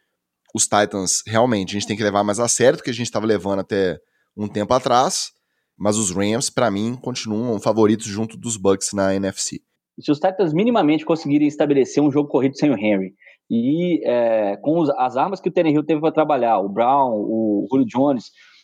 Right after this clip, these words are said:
Speaker 2: né, os tight ends, e a, a defesa subindo de patamar aí, aí volta realmente a ser contender como o próprio Julio Jones apostou na intertemporada.
Speaker 1: Mas agora vamos falar de jogo bom.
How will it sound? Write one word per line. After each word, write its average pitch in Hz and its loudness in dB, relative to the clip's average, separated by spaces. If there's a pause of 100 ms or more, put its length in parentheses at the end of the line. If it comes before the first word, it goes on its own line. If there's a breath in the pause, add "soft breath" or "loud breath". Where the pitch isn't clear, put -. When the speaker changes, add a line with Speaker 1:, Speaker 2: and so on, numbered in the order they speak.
Speaker 2:
né, 123 2
os 127 0
tight 127 2
ends, 101 -6 (460 soft breath)
e 151 2
a, 117 2
a - 4
defesa 139 0
subindo 143 0
de 185 -2
patamar 120 0
aí, 156 0
aí 107 2 (140)
volta 165 0
realmente 175 0
a 180 2
ser 170 0
contender 180 0
como 180 0
o 175 2
próprio - 0
Julio 220 -2
Jones 185 2
apostou 208 0
na 190 2
intertemporada. 185 -2 (1300)
Speaker 1:
Mas 156 -12
agora 208 -2
vamos 214 -4
falar 180 0
de 156 -8
jogo 147 -4
bom. 110 4